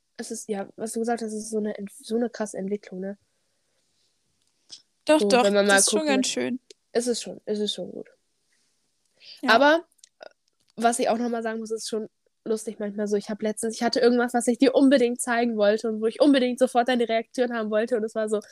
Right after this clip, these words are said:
Speaker 1: bei dir mitten in der Nacht und ich hab
Speaker 2: <laughs>
Speaker 1: meine, ich hab so dieses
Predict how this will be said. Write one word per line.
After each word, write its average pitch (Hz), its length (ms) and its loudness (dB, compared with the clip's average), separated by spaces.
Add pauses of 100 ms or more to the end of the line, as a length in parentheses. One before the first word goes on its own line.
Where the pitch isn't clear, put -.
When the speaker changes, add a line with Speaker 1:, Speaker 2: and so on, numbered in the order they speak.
(260)
Speaker 1:
bei 214 120 6
dir 240 160 6
mitten 254 340 4
in 214 120 -6
der 208 100 -6
Nacht 214 240 -8
und 226 120 -6
ich 220 120 -12
hab - 0 -
Speaker 2:
<laughs> 262 600 2
Speaker 1:
meine, 233 260 2 (340)
ich 240 160 0
hab 233 140 2
so 214 360 0 (260)
dieses 202 680 -4